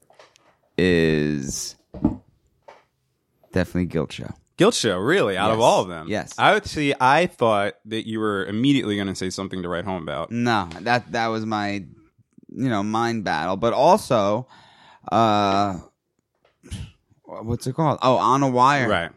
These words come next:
Speaker 1: On a Wire is up
Speaker 2: This is
Speaker 1: there.
Speaker 2: what I was gonna say. I expected you to say Something to Write Home About because, I don't know, ninety-nine point nine nine nine percent of the time you ask people what their favorite Get Up Kids album is,
Speaker 1: Right,
Speaker 2: they say
Speaker 1: right.
Speaker 2: Something to Write Home About.
Speaker 1: That would
Speaker 2: And,
Speaker 1: be.
Speaker 2: and you know what? And I'm gonna say it. That is my favorite Get Up Kids album.
Speaker 1: It's an awesome
Speaker 2: I
Speaker 1: album.
Speaker 2: fucking,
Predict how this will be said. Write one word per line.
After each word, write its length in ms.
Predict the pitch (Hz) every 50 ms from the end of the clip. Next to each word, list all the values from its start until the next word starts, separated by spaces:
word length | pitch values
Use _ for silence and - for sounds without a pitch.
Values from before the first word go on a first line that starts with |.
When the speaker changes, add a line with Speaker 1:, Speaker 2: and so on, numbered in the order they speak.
| _ -
Speaker 1:
On 180 | 64 92 98
a 60 | 101 101
Wire 360 | 101 101 101 104 107 104 104
is 60 | 101
up 60 | 104 107
Speaker 2:
This 120 | 170 -
is 20 |
Speaker 1:
there. 80 | - 175
Speaker 2:
what 100 | 175 160
I 60 | 151
was 100 | 151 139
gonna 140 | 151 143 127
say. 180 | - 120 104 101
I 160 | - 127 160
expected 360 | 190 180 - - 170 147 135
you 100 | 127 127
to 80 | 120 117
say 160 | - 117 110
Something 200 | - 110 107 101
to 40 | 101
Write 160 | 98 98 98
Home 140 | 110 113 110
About 200 | 107 104 101 -
because, 300 | 131 123 - 143 135 131 - _ -
I 100 | 160 165
don't 100 | 151 120
know, 140 | 110 110 110
ninety-nine 640 | 107 98 98 98 107 110 110 110 107 107 107 107
point 240 | 101 - 107 98 -
nine 420 | - 92 92 95 98 101 104 104 101
nine 300 | 101 98 98 101 98 98
nine 240 | 95 95 98 98
percent 240 | 98 - 98 95 101
of 80 | 101 98
the 60 | 95
time 260 | - 107 101 98 95
you 100 | 92 92
ask 140 | 92 90 -
people 180 | - 98 92 90
what 120 | 95 87
their 100 | 92 90
favorite 240 | - 101 98 90 90
Get 140 | 95 92 92
Up 80 | 90
Kids 180 | - 101 90 101
album 220 | 90 92 92 95
is, 60 | 160 165
Speaker 1:
Right, 140 | 151 123 110
Speaker 2:
they 40 |
say 120 | 101 - 190
Speaker 1:
right. 80 | 190 -
Speaker 2:
Something 240 | 135 123 107 98 92
to 40 |
Write 120 | 90 95 98
Home 140 | 101 104 107
About. 200 | 110 117 113 101
Speaker 1:
That 160 | 113 120 131
would 160 | 135 135 123
Speaker 2:
And, 220 | 170 170 175 170 151
Speaker 1:
be. 80 | - - 151
Speaker 2:
and 240 | 147 147 147 147 -
you 140 | 147 139 139
know 120 | 139 135
what? 240 | 135 135 135 139 - -
And 100 | 123 113 120
I'm 120 | 127 127
gonna 200 | 123 123 120 113
say 300 | - - 117 117 123 127
it. 200 | 127 - _ 123
That 220 | 110 117 113 110 107
is 120 | 95 101
my 120 | 101 92
favorite 240 | 90 - 90 82 80
Get 100 | 82 78
Up 80 | 80 80
Kids 180 | 82 82 92
album. 280 | 73 76 69 - 64 -
Speaker 1:
It's 160 | - 123 117 143
an 80 | 151
awesome 320 | 143 127 117 - 127 117 151
Speaker 2:
I 40 |
Speaker 1:
album. 140 | 165 - -
Speaker 2:
fucking, 240 | - 175 156 160